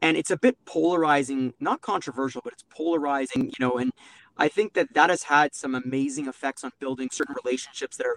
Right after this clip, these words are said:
very deep with some retailers. And then there's some relationships that we can't even get in touch with our partners.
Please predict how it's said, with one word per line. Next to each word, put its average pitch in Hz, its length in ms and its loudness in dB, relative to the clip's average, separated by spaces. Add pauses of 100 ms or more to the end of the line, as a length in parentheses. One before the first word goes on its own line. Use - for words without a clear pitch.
very 127 220 0 (100)
deep - 260 -20
with 147 120 -2
some 160 180 -4
retailers. 175 600 -2 (440)
And 151 140 0
then 165 80 2
there's 151 180 2
some 196 300 0
relationships 143 640 0
that 139 200 0
we - 100 -16
can't 170 220 -4
even 165 220 -2
get 139 160 0
in 131 100 0
touch - 300 -6
with 127 140 -10
our - 100 -4
partners. - 580 -4